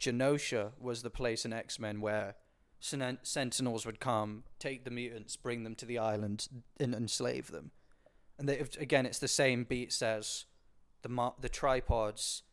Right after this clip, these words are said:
take the humans, bring them to the Martians so the Martians can feed off of them. So, like, just, yeah, it would, I mean, it was just, like, I was just fucking geeking out on that book when I was reading it, like, how much something that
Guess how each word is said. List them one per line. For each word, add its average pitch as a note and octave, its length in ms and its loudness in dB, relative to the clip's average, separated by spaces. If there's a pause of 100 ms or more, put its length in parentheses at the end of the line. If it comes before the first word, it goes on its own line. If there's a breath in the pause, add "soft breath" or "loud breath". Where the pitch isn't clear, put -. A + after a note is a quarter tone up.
(300)
take D3+ 220 0
the C3 60 -4
humans, A2+ 600 -2
bring C3 280 0
them A#2 140 -2
to C#3 80 -2
the A#2 100 -4
Martians A2 500 0
so A2+ 80 -8
the G#2+ 80 -6
Martians G#2+ 420 -4
can A2 140 -8
feed A2+ 260 -4
off - 140 -10
of - 80 -20
them. C3 220 -12 (840)
So, - 160 0
like, A#2 260 0 (760)
just, - 360 2 (200)
yeah, C#3 200 0
it - 20 0
would, D#3 140 -2
I F3 80 4
mean, F#3 140 6
it F#3 60 4
was F3+ 100 2
just, F3+ 240 4
like, C#3+ 360 2 (260)
I - 60 4
was C#3+ 120 6
just C#3 140 4
fucking B2 380 4
geeking C3 340 2
out A#2+ 240 6
on A2+ 120 0
that A2+ 200 2
book A2+ 260 8
when A#2 100 2
I A2+ 40 4
was A2 180 0
reading A2+ 360 2
it, G2+ 100 0
like, G#2 260 -2 (880)
how A#2 260 8
much A#2 360 4
something G#2+ 560 2
that G2 300 4